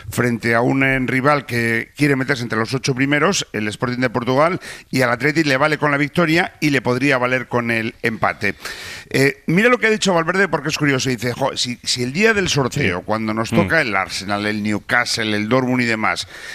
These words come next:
Speaker 1: nos dicen que a estas alturas de la película íbamos a estar con posibilidades, dependiendo de nosotros y jugando en nuestra casa, de meternos en la siguiente ronda, lo habríamos firmado".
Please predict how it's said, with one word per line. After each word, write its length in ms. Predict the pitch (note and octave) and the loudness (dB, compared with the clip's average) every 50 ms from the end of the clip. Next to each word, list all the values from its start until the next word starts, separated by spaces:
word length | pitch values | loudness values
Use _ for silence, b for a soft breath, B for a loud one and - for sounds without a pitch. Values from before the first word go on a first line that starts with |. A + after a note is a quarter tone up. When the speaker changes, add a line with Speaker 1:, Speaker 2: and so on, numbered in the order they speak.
| B | B
Speaker 1:
nos 240 | B - C3 C3+ C#3 | B 0 2 2 4
dicen 460 | D3+ E3+ D#3+ A2 A#2 G2+ F#2 E2 D#2 B B B B B B _ | 4 2 2 2 -2 -4 -4 -6 -10 B B B B B B _
que 220 | - C3+ B2+ C3 - - | -2 0 0 0 0 0
a 80 | - D3 | 0 0
estas 240 | F3+ - G#3+ G3 D#3+ | 0 0 0 0 0
alturas 320 | E3+ D3+ E3 D#3 D3+ C#3 | 0 2 2 2 2 0
de 60 | C#3 | 0
la 120 | C3+ C3 G#2+ | -2 -2 -2
película 340 | G#2+ A#2+ A#2+ G2 A2+ A#2+ | -2 -6 -4 -2 0 0
íbamos 300 | C#3 D#3 E3 D#3+ D#3+ - | 2 2 0 -2 0 -2
a 40 | C#3 | -2
estar 320 | C3 - C3+ A#2+ A2 - _ _ _ | -2 -2 -2 -4 -4 -6 _ _ _
con 180 | - C#3+ C#3 | 0 0 2
posibilidades, 680 | A#2+ C#3 C3+ A2+ C3 B2+ C3 D3 E3 E3+ D#3+ C3 B2 A#2+ | 2 0 0 0 -2 -2 0 2 4 4 2 2 0 -2
dependiendo 500 | C3 A#2 G2 C3 C3 D3 E3+ F3+ E3+ E3 | -4 -2 -2 0 0 2 2 2 2 0
de 80 | D#3 | 0
nosotros 360 | D3+ C#3+ A#2 B2+ B2+ A2+ A#2+ A2 | -2 -2 -2 -4 -4 -4 -6 -6
y 40 | |
jugando 260 | G#2+ G#2+ C#3 D#3 E3 D#3+ | -4 -2 -2 0 0 0
en 40 | |
nuestra 220 | D3+ D3 B2+ C#3 C3+ | -2 -2 -2 -2 0
casa, 360 | A2 A2 G#2 - G#2 G2 F2+ B B B B B | 0 0 -2 0 -4 -4 -4 B B B B B
de 140 | B - B2 | B -2 0
meternos 360 | B2 B2+ A#2+ D#3 D3+ E3 C3 | 0 2 0 2 0 2 0
en 80 | C#3+ C#3+ | 0 0
la 100 | C#3 C3 | 0 -2
siguiente 340 | A2+ C3+ D3 D#3 C#3+ C3 C3+ | 0 0 -2 0 0 -2 0
ronda, 400 | C3 D3+ D#3+ E3 F3 F3+ F#3 - - - | 0 0 2 2 2 2 0 -2 -6 -2
lo 80 | A2+ | 0
habríamos 380 | A#2 A#2+ B2+ C3 A#2+ A2 G#2+ - | 0 2 2 0 0 0 -2 -8
firmado". 420 | A2+ G2 E2 F2 D#2 C#2+ D#2+ E2 | -8 -8 -6 -6 -6 -6 -8 -12